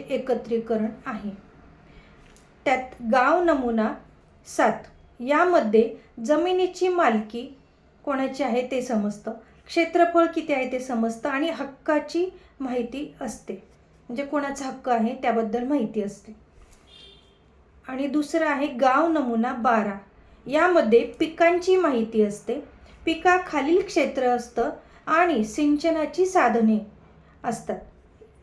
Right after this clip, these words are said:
या दोघांना मिळून आपण सातबारा उतारा म्हणतो. तुमच्या लक्षात आलं असेल आता. उतारा सात मधील महत्त्वाचे रकाने आपण आता बघूयात.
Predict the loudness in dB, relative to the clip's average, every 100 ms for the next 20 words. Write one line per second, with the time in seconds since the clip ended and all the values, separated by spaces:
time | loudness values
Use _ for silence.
0 | -16 -2 2 2 4 2 0 0 2 2
1 | 4 2 2 -2 -6 -8 -6 -8 -8 -10
2 | -6 -6 -6 -2 0 0 -2 -6 -12 -16
3 | -14 -4 0 2 0 -4 -16 -6 0 0
4 | 0 -6 -18 -20 _ _ -20 _ _ -20
5 | -10 -6 -4 -2 -2 -4 -10 -10 -4 0
6 | 0 -2 -6 -8 -10 -12 -16 -18 -20 _
7 | -20 -20 -10 2 6 6 6 4 4 4
8 | 0 -16 -20 -6 -2 0 0 -2 -2 -2
9 | 0 0 -2 -2 -6 -6 -12 _ -8 -4
10 | -2 -2 -2 -4 -14 -20 -10 -6 -4 -4
11 | -2 -4 -2 0 2 2